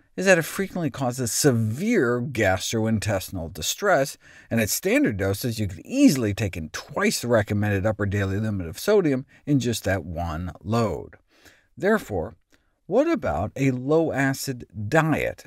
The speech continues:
which focuses on high intakes of fruits and vegetables? That may be an attractive alternative to bicarbonate loading for improving anaerobic exercise performance, m-, meaning short burst activity like sprinting.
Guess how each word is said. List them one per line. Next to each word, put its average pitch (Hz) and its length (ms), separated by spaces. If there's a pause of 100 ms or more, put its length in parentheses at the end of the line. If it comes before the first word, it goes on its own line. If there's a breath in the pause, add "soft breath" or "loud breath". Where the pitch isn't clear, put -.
(120)
which 123 200
focuses 127 540
on 107 140
high 120 240
intakes 101 460
of 113 80
fruits 90 260
and 101 100
vegetables? 107 520 (540 loud breath)
That - 140
may 247 140
be 160 160
an 147 100
attractive 127 720
alternative 127 840
to 98 80
bicarbonate 95 680
loading 98 400
for 117 160
improving 120 840
anaerobic 117 680
exercise 95 500
performance, 107 560
m-, 139 380
meaning 131 280
short 127 500
burst 135 280
activity 92 460
like 87 260
sprinting. - 540